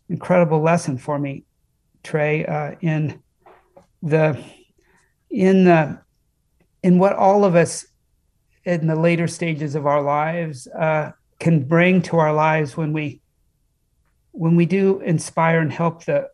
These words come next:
younger generations, uh, along.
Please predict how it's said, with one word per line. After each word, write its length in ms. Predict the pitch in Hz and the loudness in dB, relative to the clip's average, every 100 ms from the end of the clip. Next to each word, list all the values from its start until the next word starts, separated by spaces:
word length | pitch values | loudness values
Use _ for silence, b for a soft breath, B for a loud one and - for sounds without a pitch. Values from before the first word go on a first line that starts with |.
| _ _ | _ _
younger 320 | 160 156 147 | -6 -4 -4
generations, 800 | 135 147 147 147 135 156 139 - 349 | -4 -4 -4 -6 -6 -6 -6 -8 -10
uh, 160 | 170 143 - | -8 -8 -6
along. 540 | 147 143 143 147 | -4 -2 -4 -8